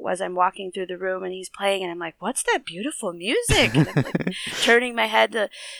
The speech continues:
Speaker 1: to listen and come over and hear it. And, um, I like it a lot more than I thought I would. The fighting reminds me a little bit of Breath of the Wild, and I don't know if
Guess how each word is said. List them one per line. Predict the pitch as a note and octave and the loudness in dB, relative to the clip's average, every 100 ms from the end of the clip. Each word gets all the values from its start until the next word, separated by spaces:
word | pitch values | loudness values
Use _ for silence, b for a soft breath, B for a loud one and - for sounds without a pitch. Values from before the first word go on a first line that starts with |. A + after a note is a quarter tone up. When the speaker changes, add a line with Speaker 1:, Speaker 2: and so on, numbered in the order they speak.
| B | B
Speaker 1:
to | A#3 | -2
listen | G#3 G#3+ A#3 G#3+ G#3 | 0 0 0 0 -2
and | F#3+ G3 | -6 -6
come | G#3+ G#3 | -8 -6
over | G3+ G3+ | -6 -4
and | F#3+ G3 | -6 -8
hear | G3 G3 G3 | -12 -8 -4
it. | F#3+ - | -4 -4
And, | E3 - B B B B B | -8 -10 B B B B B
um, | G3+ G3 G3+ - _ | 4 4 0 -12 _
I | G3 B3 | 2 4
like | B3 G3+ A3+ - | 4 4 2 2
it | - - - | -4 -4 -4
a | G3+ | -4
lot | F#3+ F3+ F#3 | 2 2 2
more | B3 A3+ | 0 -6
than | A3+ G#3+ | -4 -4
I | G3 | -6
thought | - E3+ F3+ | -4 -4 -2
I | G#3 | -4
would. | B3 D#4 F#4 _ _ | -4 -4 -8 _ _
The | G#3 A3+ G#3 - - | -2 0 2 -2 -8
fighting | - G3+ F#3+ C4+ D#4+ E4 | -4 0 2 0 -2 0
reminds | B3+ A3 G3 G3+ A#3+ | 0 0 0 -2 -4
me | C4 C4+ | -4 -2
a | B3 | 4
little | G3 G2+ | 4 2
bit | G2+ A#2 - - | -2 -4 -2 -2
of | G#2 G2+ - _ _ - | -4 -4 -16 _ _ -4
Breath | G#3 A3 | -4 -4
of | |
the | G3+ | -4
Wild, | F3+ D3+ G#3 E4 - _ | 0 2 2 0 -6 _
and | G#3 G3+ | -4 0
I | |
don't | G#3 G#3+ - | 0 0 2
know | G#3 | 4
if | G3 | 4